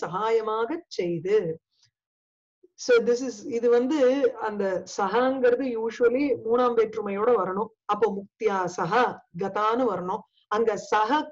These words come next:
கிருத்வாங்கிறது ஒரே வார்த்தையா இருக்கணும்னு நினைக்கிறேன். ஒரு, ஒரே ஒரு second பார்த்து விடுறேன்.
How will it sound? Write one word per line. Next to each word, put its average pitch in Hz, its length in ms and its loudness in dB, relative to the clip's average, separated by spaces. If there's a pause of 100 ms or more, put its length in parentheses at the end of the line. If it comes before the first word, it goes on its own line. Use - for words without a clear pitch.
கிருத்வாங்கிறது 254 1120 2 (500)
ஒரே 196 380 2
வார்த்தையா 247 560 2
இருக்கணும்னு 220 420 -2
நினைக்கிறேன். 196 680 -4 (1000)
ஒரு, 233 460 0
ஒரே 247 300 0
ஒரு 208 340 -4 (320)
second 220 280 -10 (260)
பார்த்து 196 380 -14
விடுறேன். 202 260 -12